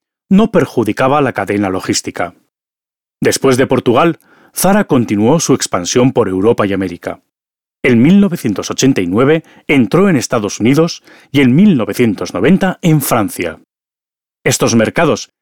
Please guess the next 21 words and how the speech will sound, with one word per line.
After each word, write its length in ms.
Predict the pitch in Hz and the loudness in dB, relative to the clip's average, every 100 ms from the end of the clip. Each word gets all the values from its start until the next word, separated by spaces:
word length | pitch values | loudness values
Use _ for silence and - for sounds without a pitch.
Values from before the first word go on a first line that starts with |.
| _ | _
eran 320 | 196 208 196 - | 0 2 2 0
estratégicamente 1040 | 147 - - 110 185 - 156 110 160 160 | -2 -2 -4 -2 -2 -2 -2 2 2 2
importantes 800 | 120 95 - - 117 - 110 - _ _ | -2 -2 -6 -2 -2 0 -4 -6 _ _
debido 360 | - 131 165 220 | -2 2 4 2
a 40 | |
su 160 | 190 131 | 2 -2
tamaño 380 | - 95 113 120 | -2 0 2 2
y 60 | |
su 160 | 120 - | 0 0
influencia 640 | 104 - 110 160 156 170 | -2 0 0 0 0 0
en 120 | 139 | 0
la 100 | 98 | 0
moda 240 | 95 110 101 | 0 0 0
mundial. 520 | 98 95 101 85 - _ _ _ _ _ _ | -2 -2 -2 -4 -10 _ _ _ _ _ _
La 160 | 139 113 | 0 2
entrada 360 | 101 131 127 | 2 2 2
en 140 | 123 110 | 0 0
Francia 500 | 139 165 - 120 92 - - | -2 -2 0 -2 -4 -14 -20
fue 320 | - 185 208 - | -2 0 0 -2
particularmente 880 | 135 120 - - 113 - 120 120 107 | -4 -2 -4 0 0 2 2 0 -2
simbólica, 680 | - 92 110 98 85 90 | -4 -2 0 -2 -4 -10